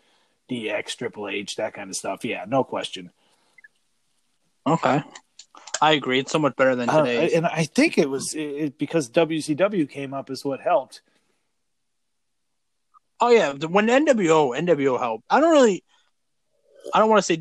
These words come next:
Speaker 2: I know N W O was part of W C W,
Speaker 1: Right.
Speaker 2: but that was what I think pushed
Speaker 1: Yeah.
Speaker 2: them. That N W O gimmick is what had to push W W E to do something different 'cause it was just, I mean, eventually it played itself out 'cause they had, half the roster was in the
Speaker 1: Right,
Speaker 2: N W O.
Speaker 1: they got carried away with it, yeah.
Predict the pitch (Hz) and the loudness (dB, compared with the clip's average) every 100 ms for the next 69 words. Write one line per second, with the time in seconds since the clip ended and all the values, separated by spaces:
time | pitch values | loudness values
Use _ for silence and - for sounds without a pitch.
0 | 156 175 185 170 170 165 156 139 - 147 | 0 2 4 4 4 6 6 4 2 2
1 | 147 147 156 160 - 165 160 165 175 180 | 4 2 0 0 -2 2 2 2 0 -4
2 | _ _ _ _ _ _ _ _ _ _ | _ _ _ _ _ _ _ _ _ _
3 | _ _ _ 156 160 202 202 156 170 156 | _ _ _ 0 4 4 4 2 2 0
4 | 143 147 - 160 - 160 120 107 - _ | -2 -6 -2 -2 2 0 0 -6 -20 _
5 | _ _ _ _ 147 156 185 190 175 165 | _ _ _ _ 0 2 2 4 6 6
6 | 151 143 139 143 131 139 127 147 139 - | 4 2 2 0 0 0 0 0 -2 0
7 | 160 139 151 143 139 147 135 127 131 - | 0 2 2 2 0 0 0 0 -2 -2
8 | 127 127 120 123 127 135 131 135 127 - | -2 -4 -4 -6 -4 -4 -2 -4 -6 -10
9 | _ _ 143 160 156 156 147 - 135 - | _ _ 0 4 4 2 0 0 0 0
10 | 131 - 123 - 123 113 127 123 123 _ | -2 0 -2 0 0 0 -2 -2 -2 _
11 | _ _ _ _ _ - 143 135 127 135 | _ _ _ _ _ -2 0 2 2 2
12 | 123 - 127 123 127 127 127 120 139 135 | 2 -2 -6 -6 -4 0 0 0 0 2
13 | 127 113 151 131 123 131 98 92 95 92 | 2 2 -2 -2 -2 -2 -4 -10 -16 -10
14 | 131 90 | -10 -10